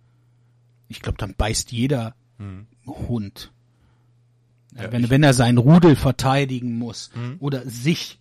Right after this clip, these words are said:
Speaker 1: verteidigen muss. Ich, das heißt, dränge ich einen Hund in die Ecke, gebe ihm nicht mehr die, die Flucht, äh, die Möglichkeit zur Flucht, ne?
Speaker 2: Hm, hm,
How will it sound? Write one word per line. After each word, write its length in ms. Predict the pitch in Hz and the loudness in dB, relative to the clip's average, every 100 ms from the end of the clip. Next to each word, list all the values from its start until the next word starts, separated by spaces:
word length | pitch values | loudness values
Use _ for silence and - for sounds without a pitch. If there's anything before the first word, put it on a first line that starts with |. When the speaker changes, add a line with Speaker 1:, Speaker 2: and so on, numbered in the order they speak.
| _ | _
Speaker 1:
verteidigen 720 | - 120 - 123 120 117 113 | -14 -10 -6 -4 -6 -8 -10
muss. 200 | 117 - | -10 -10
Ich, 220 | 123 - - | -12 -12 -10
das 220 | 131 110 | -8 -4
heißt, 180 | 139 - - - _ | -4 -6 -20 -20 _
dränge 380 | 120 117 131 151 | -12 -2 0 0
ich 140 | 139 | 0
einen 140 | 135 110 | -2 -2
Hund 200 | 151 160 | -4 -4
in 120 | 123 | -6
die 180 | 120 - | -8 -8
Ecke, 340 | 165 151 160 - _ _ _ _ _ _ _ _ _ _ - | -4 0 0 -2 _ _ _ _ _ _ _ _ _ _ -8
gebe 200 | 127 131 | -2 0
ihm 120 | 131 | 0
nicht 180 | 165 196 | 2 2
mehr 160 | 165 | 2
die, 180 | 135 127 | 2 -2
die 140 | 127 | -4
Flucht, 580 | 110 - 156 - - - | -8 -2 -2 -2 -10 -14
äh, 200 | 151 135 | -8 -6
die 120 | 123 | -6
Möglichkeit 440 | 131 151 139 139 123 | -6 -8 -10 -10 -10
zur 100 | 127 | -12
Flucht, 280 | 185 - 127 | -16 -12 -4
ne? 220 | 160 139 | -4 -4
Speaker 2:
Hm, 20 | |
hm, 240 | 120 98 | -12 -12